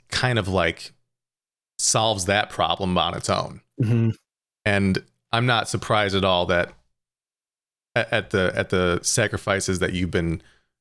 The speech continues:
Speaker 1: willing and not willing to make, uh, because, you know, you, you care a lot about your family.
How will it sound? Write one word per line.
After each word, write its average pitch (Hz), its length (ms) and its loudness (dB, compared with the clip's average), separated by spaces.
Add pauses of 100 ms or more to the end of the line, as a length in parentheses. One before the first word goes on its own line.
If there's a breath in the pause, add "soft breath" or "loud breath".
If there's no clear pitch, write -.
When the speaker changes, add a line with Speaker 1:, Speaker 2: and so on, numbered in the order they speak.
(160)
Speaker 1:
willing 95 480 2 (220)
and 101 280 0
not 95 240 2
willing 92 300 2
to - 140 -2
make, 85 440 -2 (320)
uh, 90 280 0 (100)
because, 92 640 0 (520 soft breath)
you 107 80 0
know, 92 80 2
you, 95 280 2 (100)
you 104 100 -6
care 104 200 0
a 104 40 2
lot 98 160 2
about 92 180 0
your 87 100 -2
family. 90 540 0